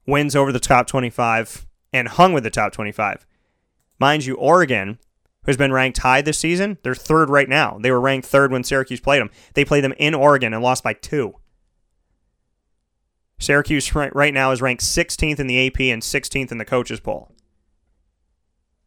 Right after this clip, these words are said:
N C State is twelfth in the A P and eleventh in the coaches' poll. This would be a huge win for them,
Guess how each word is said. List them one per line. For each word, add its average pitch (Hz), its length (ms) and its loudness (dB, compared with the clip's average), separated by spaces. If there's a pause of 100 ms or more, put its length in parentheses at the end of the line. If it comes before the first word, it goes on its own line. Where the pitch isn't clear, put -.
(3500)
N 131 160 0
C 139 180 -4
State 127 300 2
is 110 220 -2
twelfth 131 600 2
in 123 160 -4
the 120 100 0
A 120 120 2
P 127 360 0
and 113 140 -6
eleventh 113 380 0
in 110 60 -14
the 104 60 -10
coaches' 104 340 -8
poll. 101 340 -8
This 120 160 -8
would 131 80 -10
be 113 320 -6 (880)
a 113 80 -2
huge 147 340 -2
win 120 220 -6
for 113 160 -10
them, 101 220 -12